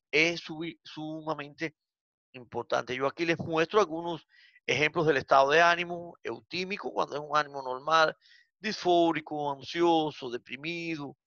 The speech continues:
eufórico, expansivo e irritable. Y cada uno tiene una explicación, ustedes van a ir leyendo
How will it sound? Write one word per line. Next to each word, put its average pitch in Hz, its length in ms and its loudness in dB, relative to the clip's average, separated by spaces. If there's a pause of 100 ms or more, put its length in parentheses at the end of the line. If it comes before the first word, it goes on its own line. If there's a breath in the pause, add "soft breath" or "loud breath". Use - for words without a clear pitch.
(380)
eufórico, 147 720 2
expansivo 170 800 -8 (580)
e 127 160 4
irritable. 139 760 0 (540)
Y 165 140 -6
cada 180 300 6
uno 160 180 -4
tiene 147 180 -14
una 151 80 -4
explicación, 170 480 -4
ustedes 160 260 0
van 143 140 0
a - 20 -6
ir 143 60 -8
leyendo 139 420 -6